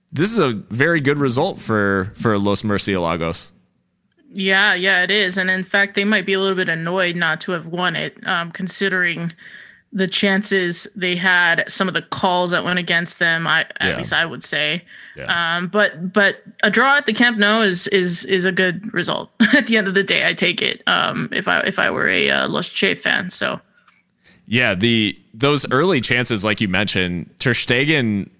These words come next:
Speaker 1: kind of keeps Barca in this because either side of, of the opener, he makes a couple of ridiculous saves, um,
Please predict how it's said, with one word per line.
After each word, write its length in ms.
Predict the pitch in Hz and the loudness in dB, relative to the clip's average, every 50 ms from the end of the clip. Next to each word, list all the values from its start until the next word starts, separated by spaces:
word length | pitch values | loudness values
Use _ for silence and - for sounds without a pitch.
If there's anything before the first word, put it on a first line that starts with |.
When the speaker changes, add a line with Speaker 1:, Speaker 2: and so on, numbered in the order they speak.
| _ - | _ -6
Speaker 1:
kind 220 | - - 135 196 247 | -2 0 0 0 0
of 120 | 208 - | -2 -2
keeps 320 | - - 160 170 - - | 0 0 0 0 0 -2
Barca 360 | 104 - 127 135 - - 113 80 | 0 2 2 2 2 0 0 2
in 200 | 87 127 170 190 | 2 2 2 2
this 200 | 135 101 95 - | 2 0 0 0
because 640 | - 123 107 - 131 120 113 113 107 101 95 - - _ _ _ _ _ _ _ _ _ _ _ _ _ _ _ _ _ _ _ _ - | -2 -2 0 2 2 2 2 2 2 0 -2 -2 -4 _ _ _ _ _ _ _ _ _ _ _ _ _ _ _ _ _ _ _ _ 0
either 360 | 156 185 220 214 202 185 160 | 2 2 4 4 4 2 4
side 540 | - - - 135 127 135 147 160 180 175 156 | 2 2 2 2 2 2 2 2 2 2 2
of, 360 | 123 120 120 113 110 101 - - - | 2 2 2 0 0 -4 -4 -2 0
of 180 | 120 120 120 | 0 0 0
the 200 | 107 110 101 - | 0 -2 -2 0
opener, 680 | - 117 147 160 143 104 87 87 82 82 82 85 82 _ _ _ _ _ _ _ _ _ _ _ | 2 0 0 2 0 -2 -2 -2 -2 -2 -2 -4 -4 _ _ _ _ _ _ _ _ _ _ _
he 160 | - - 139 | -2 -2 0
makes 300 | 151 180 180 160 123 - | 2 2 2 2 2 0
a 60 | 123 - | 0 0
couple 280 | - 139 117 131 120 | 0 0 2 2 2
of 320 | 117 110 107 98 92 - - - - _ _ _ _ _ | 2 2 0 -2 -4 -6 -10 -14 -16 _ _ _ _ _
ridiculous 580 | - 110 113 95 120 143 - - 123 110 101 - | -6 -4 -2 0 0 0 0 0 0 2 2 0
saves, 580 | - - 95 92 90 90 90 85 - - - - | 0 0 0 2 0 0 0 -2 -2 -2 -2 -2
um, 580 | - 98 98 95 92 90 90 87 87 85 85 | -2 0 0 0 0 0 -2 -2 -4 -4 -6